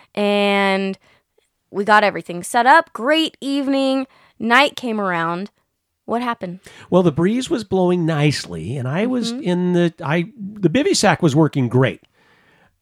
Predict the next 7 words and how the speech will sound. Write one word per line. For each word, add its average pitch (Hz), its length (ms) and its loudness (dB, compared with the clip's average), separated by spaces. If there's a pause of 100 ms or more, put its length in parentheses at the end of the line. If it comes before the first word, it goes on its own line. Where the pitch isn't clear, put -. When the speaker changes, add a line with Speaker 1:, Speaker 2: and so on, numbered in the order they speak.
(200)
Speaker 2:
until 175 760 4
the 139 160 2
breeze 214 580 -2
went 196 160 4
away. 180 560 4
The 139 140 0
mosquitoes 160 720 2